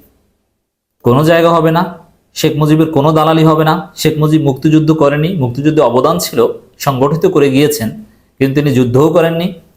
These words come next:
এবং তিনি পরবর্তীতে ফ্যাসিবাদ কায়েম করেছিলেন।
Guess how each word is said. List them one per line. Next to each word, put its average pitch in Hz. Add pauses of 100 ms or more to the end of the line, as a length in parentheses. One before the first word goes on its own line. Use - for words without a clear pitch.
(880)
এবং 143
তিনি 160
পরবর্তীতে 160
ফ্যাসিবাদ 156
কায়েম 160
করেছিলেন। 160